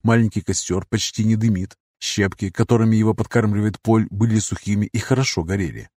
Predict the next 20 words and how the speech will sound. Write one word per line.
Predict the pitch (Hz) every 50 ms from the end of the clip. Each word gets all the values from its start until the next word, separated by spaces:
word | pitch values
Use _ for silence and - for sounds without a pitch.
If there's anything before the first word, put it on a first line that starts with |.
| _ _
В | - -
котелке | - 120 - 120 104 - - 101 95
закипает | 92 92 - - - - 113 117 113 -
вода, | 120 123 90 82 80 78 78 -
взятая | 90 92 95 107 87 - - 92
из | 92 90
ручья. | 98 107 101 - - 87 67 52 50 - _ _ -
Еще | 104 107 98 - - 107
несколько | 98 98 92 - - 101 - 101
минут, | 95 98 98 101 - -
и | 107 110
можно | 110 107 101 107 107
будет | 95 107 110 113 117 -
ужинать. | - 90 82 90 85 71 65 - - _ _ _ _
Черный | - - 127 117 104 92 76
чай, | - - 85 85 92 87
галеты | 80 107 95 101 85 90 101 104 - - 101 - _
и | - 113 113
осточертевшие | 110 - - 120 - - 123 110 - - 127 123 - - 117 107
консервы. | - - 98 - - - 73 65 60 57 57 -